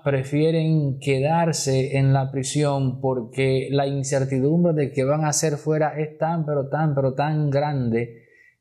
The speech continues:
que se adecúan psicoemocionalmente a aceptar que bien podrían permanecer sin problemas el resto de su vida en prisión?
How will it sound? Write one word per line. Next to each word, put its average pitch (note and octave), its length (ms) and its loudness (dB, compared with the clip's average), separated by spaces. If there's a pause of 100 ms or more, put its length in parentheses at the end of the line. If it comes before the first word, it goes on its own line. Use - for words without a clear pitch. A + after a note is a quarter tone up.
(100)
que C#3 880 4
se C3+ 580 2
adecúan D3+ 720 2
psicoemocionalmente D3 1160 0
a C3+ 40 0
aceptar D#3 720 -2
que C3 680 -2
bien E3+ 760 2
podrían D#3 640 2
permanecer C#3+ 560 0
sin D3 180 0
problemas D3+ 640 0
el C3+ 300 0
resto F3 480 0
de D#3+ 120 2
su D3 180 -4
vida E3+ 280 2
en C3+ 140 0
prisión? G#2 640 -6